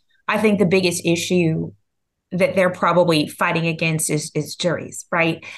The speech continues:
Um, and it's sort of tainting them. What are they watching when they're going home at night, even though they're being told not to, right? Who's sending them things? And so,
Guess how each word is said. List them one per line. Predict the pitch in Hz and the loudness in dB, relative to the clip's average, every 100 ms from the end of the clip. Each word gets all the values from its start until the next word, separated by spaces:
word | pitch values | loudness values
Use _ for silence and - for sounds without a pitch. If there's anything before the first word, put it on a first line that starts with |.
| - | -4
Um, | 185 170 160 | 0 2 2
and | 175 165 | 2 0
it's | - | 2
sort | 180 170 | 2 4
of | 160 151 - - _ - | 2 0 -10 -20 _ -2
tainting | 208 175 180 175 160 | 2 2 2 2 4
them. | 170 160 156 156 | 4 4 2 0
What | 170 | 2
are | 185 | 4
they | 180 | 4
watching | 160 156 156 175 160 | 4 2 0 -2 0
when | 156 | 2
they're | 156 | 2
going | 156 156 151 | 2 2 0
home | 151 156 | -2 -2
at | 147 | -2
night, | - 156 - - | -4 -4 -2 0
even | 185 180 | 4 4
though | 175 165 | 4 4
they're | 170 160 - 180 | 2 0 -2 0
being | 190 175 | 2 2
told | 175 165 156 | 2 0 2
not | 156 - | 0 -2
to, | - - | -6 -6
right? | 175 160 156 - - | -2 -2 -2 -10 0
Who's | 254 247 | 2 4
sending | - 202 196 185 175 | 4 4 4 4 2
them | 175 165 | 2 0
things? | 170 180 151 156 | 0 0 2 2
And | 156 185 | 2 2
so, | - 196 | 4 2